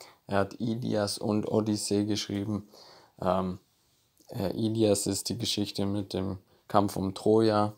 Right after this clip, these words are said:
und Odyssee ist halt die, äh, Geschichte mit Odysseus, also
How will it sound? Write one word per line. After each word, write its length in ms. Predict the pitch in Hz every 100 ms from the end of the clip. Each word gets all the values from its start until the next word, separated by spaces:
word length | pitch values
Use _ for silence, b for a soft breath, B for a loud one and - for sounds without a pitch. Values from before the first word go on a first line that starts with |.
| _ B B B B
und 480 | - 110 95 95 -
Odyssee 680 | 101 104 101 101 95 95 95
ist 180 | 95 98
halt 420 | 92 92 - -
die, 200 | 95 98
äh, 220 | 87 92
Geschichte 500 | 90 90 - 98 -
mit 220 | 98 92 -
Odysseus, 600 | 104 104 - 101 98 85
also 360 | 92 95 95